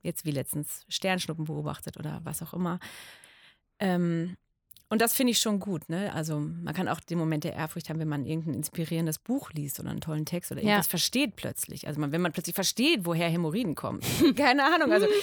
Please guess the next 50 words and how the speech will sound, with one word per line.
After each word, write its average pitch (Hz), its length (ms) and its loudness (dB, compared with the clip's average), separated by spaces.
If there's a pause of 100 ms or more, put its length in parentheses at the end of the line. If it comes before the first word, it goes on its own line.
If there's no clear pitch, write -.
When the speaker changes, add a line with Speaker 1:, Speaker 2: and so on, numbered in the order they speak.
(160)
Speaker 1:
es 226 140 0
gibt 269 140 0
schon 277 240 2
diese 247 160 4
Momente, 233 640 2 (500)
wo 196 180 -4
man 208 100 4
ja 202 100 8
vor 190 200 2
de-, 190 160 2
vor 202 80 2
dem 175 140 0
eigenen 165 220 2
Körper 202 360 2
auch 156 80 0
Ehrfurcht - 480 -4
haben 135 120 -4
kann, 147 80 -10
dass 139 120 0
Schmerzen 160 380 2
plötzlich - 320 -8
weg 208 180 0
sind. - 260 -8
Und 143 140 -6
ich 160 80 -6
finde 165 160 -2
das 160 80 -4
total 160 360 0
wichtig, 147 600 -4
äh, 156 80 -2
dass 151 160 -4
man 170 100 0
Speaker 2:
Ist 160 100 4
Speaker 1:
sowas 254 120 2
Speaker 2:
das - 100 0
ein 226 120 6
Gefühl, 233 360 4
Speaker 1:
wahrnimmt. - 40 0
Speaker 2:
was - 340 2
ausstirbt? - 840 0 (320)
Also 196 180 4
mir 226 140 8
hat 247 120 0
mal 202 320 4
Speaker 1:
Ja. 196 340 0
Speaker 2:
eine 196 180 6
Yoga-Lehrerin, 190 1080 4
die 190 380 2
auch 185 180 0
sehr 190 360 4